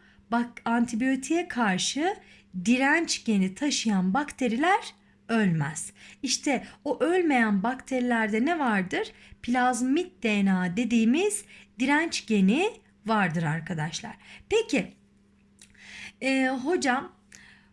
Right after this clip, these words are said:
bu bakteride plazmit varsa, bunun içinde direnç geni bulunuyorsa bu diğer bakterilere de bunu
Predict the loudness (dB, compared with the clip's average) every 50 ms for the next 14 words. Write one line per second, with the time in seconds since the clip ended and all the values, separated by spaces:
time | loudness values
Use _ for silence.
0 | _ _ _ _ _ _ _ _ _ _ _ _ _ _ _ _ -2 -2 0 2
1 | 0 0 0 -2 -2 0 0 0 0 0 2 2 2 2 0 -2 -8 -16 _ _
2 | _ _ _ -4 0 2 4 4 2 2 2 0 0 0 -2 -4 -4 0 2 4
3 | 4 2 2 -2 -4 -4 -6 -6 -6 -10 -16 _ -4 -2 0 0 0 0 -2 -2
4 | 0 0 0 0 0 0 0 0 0 0 -2 -6 -6 -4 -4 -2 -2 -2 0 0
5 | 0 0 2 2 2 0 0 -2 -4 -4 -4 -4 -6 -8 -12 _ _ -20 -20 _
6 | _ _ _ -4 -4 -2 0 0 0 2 2 2 0 0 0 -2 -2 -4 -4 -2
7 | -2 0 0 0 0 0 0 0 -2 -2 -2 0 0 0 0 0 -2 -6